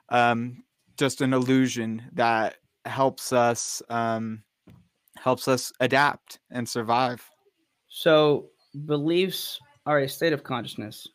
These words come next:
Speaker 2: So if you don't believe in consciousness, then you're gonna have to essentially say that you don't believe that people have beliefs.
Speaker 1: That's a pre-, I, I have a bunch of presuppositions from day to day, but, uh, <laughs> it, it, it is based on my presuppositions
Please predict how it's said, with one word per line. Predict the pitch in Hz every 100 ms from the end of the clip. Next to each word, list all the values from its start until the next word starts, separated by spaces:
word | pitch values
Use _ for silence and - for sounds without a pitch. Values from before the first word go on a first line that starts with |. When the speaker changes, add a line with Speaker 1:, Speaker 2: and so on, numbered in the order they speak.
| _
Speaker 2:
So | - 139
if | 139
you | 165
don't | 147
believe | 151 143 165 143
in |
consciousness, | 135 170 180 175 131 127 -
then |
you're | 139 139
gonna | 139
have | 143 143
to |
essentially | 127 156 147 139
say | - 139
that | 131
you | - 143
don't | 143 139 139
believe | 123 135 147 139 131
that | 107
people | - -
have | 135 117
beliefs. | 117 135 - - _ _ _ -
Speaker 1:
That's | 143 -
a | 202
pre-, | - - 156 143 - -
I, | 107 143 180 175 160 - -
I | 127 151
have | 143 135
a | 120
bunch | 87 - 131 127
of | 123 -
presuppositions | 139 135 - 135 127 113 120 120 135 135 127
from | - 113 110
day | 110 113
to | 117
day, | 107 110 123 127 - - - -
but, | 123 113
uh, | 120 120 135 -
<laughs> | 180 165 175 160 151 - 190 202 170 -
it, | - 127 -
it, | 123 123 117 -
it | 120 120
is | 120
based | 113 135 139 127 -
on | - 113 113
my | 113 110
presuppositions | - 131 120 120 107 113 117 117 - 113 110 -